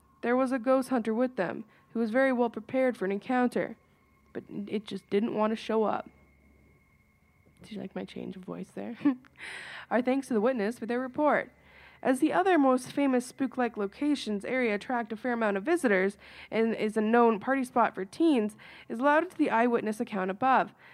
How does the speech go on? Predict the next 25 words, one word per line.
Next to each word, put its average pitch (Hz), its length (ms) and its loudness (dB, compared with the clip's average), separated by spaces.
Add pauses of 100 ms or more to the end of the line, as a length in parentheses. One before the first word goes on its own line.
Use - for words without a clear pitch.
(280)
We've 254 160 -2
received 311 580 2
a 240 60 2
report 233 600 0
from 247 120 -6
Crystal - 360 -2
S 196 300 -2
in 190 100 -2
May 190 160 -2
two 208 140 -10
thousand 202 320 -2
and 208 80 -4
four, 220 360 6 (280)
which 269 160 -6
is 311 80 6
accompanied 302 560 0
by 262 140 2
this 285 220 -4
photograph 220 600 0
seen 254 300 -4
above. 254 420 2 (800)
This 240 260 0
is 240 100 -6
Crystal's 240 480 -2
report 196 420 -4